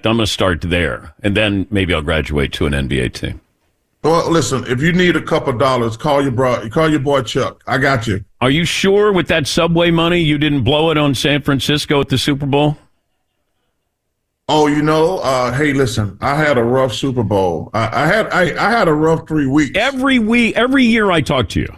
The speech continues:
Speaker 1: after the Super Bowl, and you say the same thing. You lost on the Super Bowl. Why don't you just bet against yourself?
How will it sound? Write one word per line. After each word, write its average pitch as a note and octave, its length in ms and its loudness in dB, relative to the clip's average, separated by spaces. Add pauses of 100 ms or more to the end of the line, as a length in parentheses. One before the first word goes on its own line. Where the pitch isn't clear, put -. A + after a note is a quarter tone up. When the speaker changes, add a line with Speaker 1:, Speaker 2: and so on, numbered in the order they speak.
(460)
Speaker 1:
after D3+ 260 -2
the C3 80 0
Super A2 320 -2
Bowl, C#2+ 300 -8 (1040)
and C3+ 120 0
you C#3 60 0
say B2+ 240 0
the A#2 100 0
same G2+ 320 0
thing. E2 380 -4 (760)
You G#2+ 220 0
lost G#2 320 0
on F2+ 100 2
the E2+ 80 0
Super - 300 -6
Bowl. - 260 -16 (400)
Why F3 160 0
don't A#3 160 0
you G#3 140 0
just E3+ 360 -2
bet F3 200 0
against F#3 340 -2
yourself? E3+ 800 0